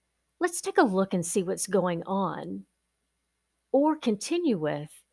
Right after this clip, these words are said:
"We will be sure to notify you when the problem has been resolved."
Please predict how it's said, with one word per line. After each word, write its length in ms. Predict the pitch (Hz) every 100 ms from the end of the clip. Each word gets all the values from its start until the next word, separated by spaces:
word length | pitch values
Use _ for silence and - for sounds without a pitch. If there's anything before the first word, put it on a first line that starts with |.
| _ _ _ _ -
"We 140 | 294
will 160 | 320 311
be 120 | 269
sure 220 | - 208
to 160 | 196 214
notify 600 | 185 185 233 196 160 151
you 260 | 147 151
when 160 | 151 165
the 80 | 165
problem 440 | - 214 214 233
has 200 | 180 156
been 240 | - 156 156
resolved." 680 | 156 147 131 131 - -